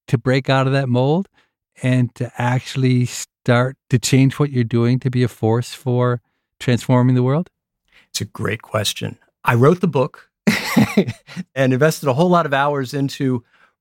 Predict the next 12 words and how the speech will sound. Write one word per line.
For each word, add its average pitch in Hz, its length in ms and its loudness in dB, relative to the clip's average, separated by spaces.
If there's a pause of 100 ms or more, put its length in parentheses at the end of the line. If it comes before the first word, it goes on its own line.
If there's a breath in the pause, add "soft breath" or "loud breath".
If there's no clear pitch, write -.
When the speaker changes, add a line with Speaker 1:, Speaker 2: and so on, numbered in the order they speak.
Speaker 2:
writing 202 400 2
a 170 60 0
book 170 340 0
that 143 220 0 (400)
honestly 170 540 2
was 131 200 0
not 131 240 2
designed 123 400 -2
to 120 60 -12
be 113 140 -2
a 107 40 -2
bestseller. 104 640 -8